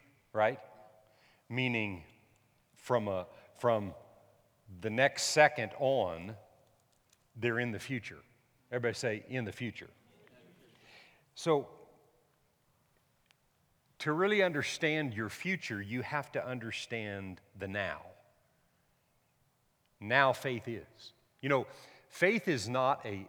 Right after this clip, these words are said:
it's not a theory. Faith is not an idea. It's not an organization. "Well, I'm of the, of that faith." That's not the faith of the Bible.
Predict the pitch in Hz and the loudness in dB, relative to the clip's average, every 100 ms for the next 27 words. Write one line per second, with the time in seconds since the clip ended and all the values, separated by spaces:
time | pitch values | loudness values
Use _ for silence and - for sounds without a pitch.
0 | - 117 127 - 135 143 104 - - 135 | -16 -16 -12 -4 2 2 0 -6 -6 -4
1 | 147 160 175 147 _ _ _ _ _ _ | -2 -6 -8 -14 _ _ _ _ _ _
2 | _ _ _ - - 147 - 123 98 117 | _ _ _ -8 0 0 0 -4 -2 0
3 | 120 120 95 92 82 98 107 127 143 - | 2 2 0 -2 -4 -8 -4 -4 -6 -10
4 | 110 - 147 151 151 131 139 117 101 90 | -12 -2 4 6 6 2 0 0 -4 -2
5 | 139 139 - - - _ _ 135 139 147 | -2 -4 -10 -14 -20 _ _ 6 8 8
6 | 139 135 98 113 - 131 98 117 113 113 | 6 4 2 -4 0 2 4 4 4 2
7 | - 110 80 - - - _ _ _ _ | 0 0 -2 -16 -20 -20 _ _ _ _
8 | _ _ _ _ 117 139 - 175 - 143 | _ _ _ _ 4 4 6 4 4 0
9 | - 143 127 117 104 101 104 87 - | 2 2 2 -4 -2 2 2 0 -12